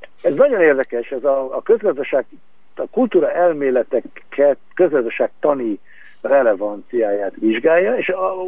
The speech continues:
ugye az, hogy az egyik, úgy, például ugyanaz a kapitalizmus, amit én, ugye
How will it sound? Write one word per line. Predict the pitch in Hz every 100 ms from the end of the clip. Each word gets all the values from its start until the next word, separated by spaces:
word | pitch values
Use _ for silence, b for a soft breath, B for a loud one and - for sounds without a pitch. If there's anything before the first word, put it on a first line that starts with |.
| 180
ugye | 160
az, | 180 -
hogy | 156
az | 160 165 -
egyik, | 175 165 - - - b
úgy, | - 185
például | 143 165 175
ugyanaz | 190 180
a | 143
kapitalizmus, | 147 147 147 135 127 120
amit | 127
én, | 113 160 - - - 151 120
ugye | 151 135